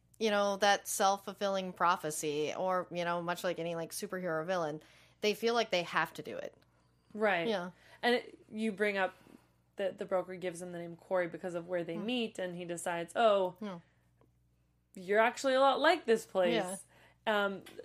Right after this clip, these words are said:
Speaker 2: Phil had mentioned before he had to, to step out that that was kind of one of his favorite things, was how this nickname came to be, and just, if you guys didn't catch that, but, you know, the, the, the metaphor and kind of the definition that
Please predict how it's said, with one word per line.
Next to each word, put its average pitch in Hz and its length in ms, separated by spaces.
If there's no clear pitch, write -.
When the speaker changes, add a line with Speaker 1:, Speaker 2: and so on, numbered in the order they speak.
Speaker 2:
Phil 294 240
had 240 140
mentioned 214 340
before 196 320
he 180 120
had 180 160
to, 180 260
to 185 120
step 185 240
out 185 320
that 175 200
that 208 180
was 214 120
kind 226 160
of 208 40
one 202 120
of 196 80
his 185 100
favorite 180 340
things, 180 240
was 170 160
how 190 240
this 175 220
nickname 175 560
came 185 280
to 175 100
be, 170 440
and 175 520
just, 180 480
if 220 160
you 269 140
guys 254 200
didn't 220 180
catch 196 200
that, 185 220
but, 190 140
you 196 80
know, 180 140
the, 175 220
the, 196 380
the 208 80
metaphor 220 480
and 190 80
kind 190 160
of 180 120
the 190 60
definition 190 760
that 175 260